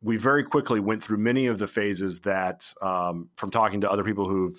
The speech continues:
lived through this at, like, a true co-founder in a startup, they, they live through, right? What starts out as a lean, scrappy team of three in a couple of months is now that ten-person team. And I'm just able to kind of barely make it work as the individual manager.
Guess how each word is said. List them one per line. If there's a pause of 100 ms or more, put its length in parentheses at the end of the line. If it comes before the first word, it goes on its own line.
lived
through
this
at,
like,
a
true
co-founder
in
a
startup,
they,
they
live
through,
right? (220)
What
starts
out
as
a
lean,
scrappy
team
of
three
in
a
couple
of
months
is
now
that
ten-person
team.
And
I'm
just
able
to
kind
of
barely
make
it
work
as
the
individual
manager.